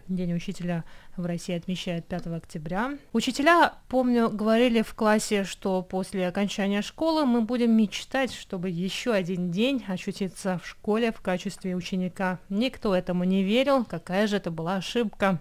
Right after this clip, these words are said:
Такая ностальгия иногда, когда я вспоминаю школу. Я, пожалуй, выделю классного руководителя Фигловскую Оксану Владимировну. До нашего класса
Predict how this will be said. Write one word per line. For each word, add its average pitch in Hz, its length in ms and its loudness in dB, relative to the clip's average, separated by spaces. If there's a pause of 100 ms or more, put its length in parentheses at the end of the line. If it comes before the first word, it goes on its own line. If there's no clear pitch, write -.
(120)
Такая 175 300 -6
ностальгия 185 800 -2
иногда, 180 500 0
когда 190 220 0
я 165 140 0
вспоминаю 185 520 -2
школу. 165 520 -4 (160)
Я, 202 260 4
пожалуй, 247 460 4
выделю 202 500 2
классного 185 560 0
руководителя 185 960 0
Фигловскую 202 840 0 (200)
Оксану 208 480 0
Владимировну. 185 840 0 (120)
До 190 180 -4
нашего 190 360 -4
класса 240 500 0